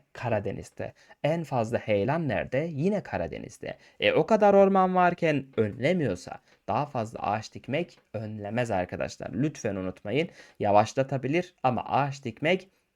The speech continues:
erozyonu önler. Heyelanı önlemez arkadaşım. Unutma bunu, tamam mı? Heyelanı ağaç dikmek önlemez. Aklınızda bulunsun.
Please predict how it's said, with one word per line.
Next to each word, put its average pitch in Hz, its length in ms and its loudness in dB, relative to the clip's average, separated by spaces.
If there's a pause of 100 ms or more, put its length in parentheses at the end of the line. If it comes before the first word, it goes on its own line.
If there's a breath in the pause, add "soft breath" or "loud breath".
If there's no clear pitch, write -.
(140)
erozyonu 120 920 -4
önler. 95 640 -6 (260 soft breath)
Heyelanı 135 760 -2
önlemez 113 580 0
arkadaşım. 95 600 -2
Unutma 120 440 -2
bunu, - 180 -10
tamam 170 340 -4
mı? - 160 -6 (360 loud breath)
Heyelanı 127 560 4
ağaç 127 360 2
dikmek 156 440 -4 (100)
önlemez. 135 640 2
Aklınızda 127 580 -2
bulunsun. 73 400 -8